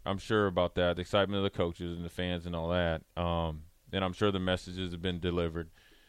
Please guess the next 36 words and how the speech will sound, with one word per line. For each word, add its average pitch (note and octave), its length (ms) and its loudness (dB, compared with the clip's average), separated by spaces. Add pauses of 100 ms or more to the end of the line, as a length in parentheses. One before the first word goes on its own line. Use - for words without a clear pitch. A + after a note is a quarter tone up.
(200)
You G#2+ 120 -8
know, G2+ 200 4
one B2+ 180 2
of G#2 160 2
the G2+ 60 0
things G2 180 0
I F#2 80 2
would, F2 180 -2 (160)
I G2+ 120 0
would F2 120 0
ask F#2 380 0
the E2+ 80 -12
team D#2+ 320 -10
and E2+ 80 -6
ask F2+ 180 -2
some F2+ 140 -4
of F2 80 -4
the, E2+ 60 -4
maybe E2+ 200 -4
their E2 160 -6
prominent F2 480 -4
players, F2 640 0 (640)
um, E2+ 520 -2
is E2+ 800 -4 (840)
do G2+ 140 2
they, G2 500 6
you G2 160 0
know, F2 140 2
what, F#2+ 300 2
what's G#2+ 260 2
more G#2 180 0
important F2+ 380 0
to E2+ 80 -4
you, D#2 220 -4
the D#2 140 -4
journey G#2+ 580 2